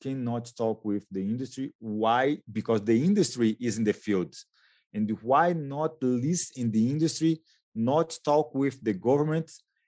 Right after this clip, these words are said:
and put under the umbrella in our, in, in, I mean, in, in, under the umbrella of, for example,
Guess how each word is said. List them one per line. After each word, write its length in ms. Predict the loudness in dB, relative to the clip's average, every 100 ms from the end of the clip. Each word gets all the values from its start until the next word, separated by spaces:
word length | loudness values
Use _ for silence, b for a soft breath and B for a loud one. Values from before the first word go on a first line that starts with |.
| -6
and 200 | -4 -4 0
put 280 | 2 2 0 -10
under 240 | -2 2 2
the 160 | 4
umbrella 640 | 4 4 4 4 4 2 -4 _ -10
in 160 | -2
our, 180 | 0 0
in, 80 | -2
in, 720 | -2 -2 -2 -4 -4 -6 -12 -18 _ -4
I 60 |
mean, 220 | 0 0 -2 _ _ _ -10
in, 100 | -10
in, 340 | -4 -6 -2
under 220 | 2 2
the 140 | 4 4
umbrella 480 | 4 4 6 4 2
of, 300 | 0 0 -2
for 180 | 0 0
example, 600 | 2 0 0 0 0